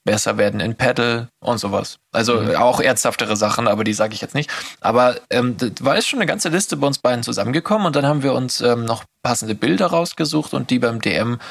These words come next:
Speaker 1: ausgedruckt und wollen uns daraus so ein kleines Moodboard erstellen. Und das hat echt, das tat voll gut. Das ist schön, wenn man sich die Ziele so ein bisschen visualisiert und, ähm, ja, also kann ich nur empfehlen.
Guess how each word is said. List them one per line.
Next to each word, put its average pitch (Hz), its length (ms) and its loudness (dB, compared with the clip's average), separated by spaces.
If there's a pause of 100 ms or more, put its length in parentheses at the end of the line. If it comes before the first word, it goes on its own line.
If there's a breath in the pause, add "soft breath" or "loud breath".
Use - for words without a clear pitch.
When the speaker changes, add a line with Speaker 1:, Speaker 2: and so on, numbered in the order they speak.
(220 loud breath)
Speaker 1:
ausgedruckt 113 800 -2
und 104 180 0
wollen 104 160 0
uns 104 140 -4
daraus - 320 -4
so - 80 -8
ein - 20 -6
kleines 101 320 -2
Moodboard 120 480 2
erstellen. - 460 -6 (320 loud breath)
Und 104 160 -2
das 120 100 0
hat - 160 -2
echt, - 520 -6
das - 120 -6
tat 180 180 0
voll - 200 -2
gut. 143 260 -2
Das 117 160 -4
ist - 240 -4
schön, 202 400 -2 (380)
wenn 127 100 0
man 131 100 2
sich 143 200 -4
die - 40 -18
Ziele 151 280 0
so 143 80 -2
ein 131 80 -2
bisschen 135 260 -4
visualisiert 127 800 0
und, 110 400 -4
ähm, 104 360 -2 (1080)
ja, 156 240 0
also 107 200 -6
kann 127 140 -2
ich 123 140 -2
nur 127 100 2
empfehlen. 120 480 0